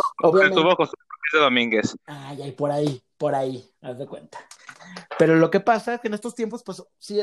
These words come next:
Speaker 1: si ahora todavía de repente es medio mal visto que se junten los homosexuales gays, pues imagínense, por ahí de mil novecientos uno, pues hacían fiestas clandestinas, eran como clubs privados donde solamente asistían hombres y algunos miembros, así como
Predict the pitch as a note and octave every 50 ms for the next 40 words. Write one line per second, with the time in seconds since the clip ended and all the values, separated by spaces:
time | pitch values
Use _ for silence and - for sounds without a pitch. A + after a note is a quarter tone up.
0 | - - - G#3 G#3+ G#3 A3 A#3 A#3 G#3 E3+ D#3+ - F3+ F#3+ F#3+ G3 G3 G3 F#3
1 | F3 F3 _ G3 F#3 F3 - B2+ A#2+ C3 C3+ C3+ C#3 C3+ C#3 D3 D3+ D#3 E3 F3+
2 | F#3 F3+ _ D3+ B2+ - - A2 A#2+ A2+ - B2+ B2 B2 C#3+ D3 D3 C#3 C#3 C3+
3 | C3 B2+ A#2+ - B2 - - B2+ B2 B2+ C#3 C#3 C#3 C#3 E3 E3 D#3+ D#3+ D#3+ D#3
4 | D#3+ D#3+ D#3+ E3 - - _ _ _ - - - - _ _ - D3+ - E3 D#3+
5 | D#3 D3+ D#3 F#3 F#3+ G#3+ G#3 - A3 A3+ B3 _ - - _ _ _ - C#3 C#3+
6 | D3 D3+ E3+ E3+ E3+ E3 E3+ F3 F3 D#3+ C#3 B2+ C#3+ D3+ D#3+ - - F3 E3 D#3
7 | D3 D3 F3 _ _ _ _ _ _ _ _ _ _ D3+ C#3+ C#3+ C#3 - F3 F3
8 | F#3 F3+ G3 G3 G3 G3 A#3 G#3+ - - F3 D3 C#3 C3+ B2+ - _ - G#3+ A#3+
9 | B3 G#3 C#3+ - - C#3+ D#3 F3 F#3+ G3+ F3+ D#3 C#3 - _ - D#3+ E3+ F3+ G3
10 | F#3 - - - _ G3 G3 A3+ A3+ A3 G3 F3 D#3 E3 F3+ G#3+ G#3 - _ _
11 | _ - _ _ _ _ _ - D3 C#3 C#3 C3+ - D#3 D3+ E3 E3 E3+ D#3+ D#3+
12 | E3 D#3+ - D3 C3 _ D#3 D3 D3+ D#3+ - - D3 D3+ D3+ D#3 C#3+ C#3 C#3+ E3
13 | G#3+ A3 - - _ - - - - _ _ - C#3 C3+ C3 C3+ D3+ D#3+ E3 D#3+
14 | F3 F#3+ G3 F#3+ F3 E3 E3 D#3+ E3 E3 E3+ E3 - B2+ - - C3 - _ -
15 | B2+ B2+ A2+ F#2+ F2